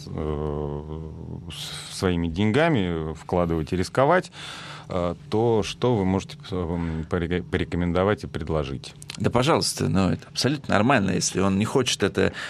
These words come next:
Speaker 2: а, делать по каким-то причинам, там, той же причиной может быть, ну, просто не хочет, или там у человека нет времени, занят он каким-то другим делом,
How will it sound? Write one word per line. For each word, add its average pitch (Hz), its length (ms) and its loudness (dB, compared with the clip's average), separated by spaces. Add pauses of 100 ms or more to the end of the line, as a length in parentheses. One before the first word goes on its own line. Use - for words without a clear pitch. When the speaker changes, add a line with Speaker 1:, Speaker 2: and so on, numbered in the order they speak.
(120)
Speaker 2:
а, 90 200 6
делать 104 440 2
по - 100 -4
каким-то 95 400 0
причинам, 110 640 4
там, - 320 -2 (200)
той 110 120 4
же 95 140 2
причиной 101 420 2
может 92 300 2
быть, 87 240 0
ну, 165 100 2
просто - 420 2
не - 60 -2
хочет, - 440 -4
или 104 180 4
там 92 200 2
у 92 60 2
человека 120 420 4
нет 107 220 2
времени, 104 420 4
занят 110 380 2
он 95 120 0
каким-то 101 440 -2
другим 101 400 2
делом, 87 340 0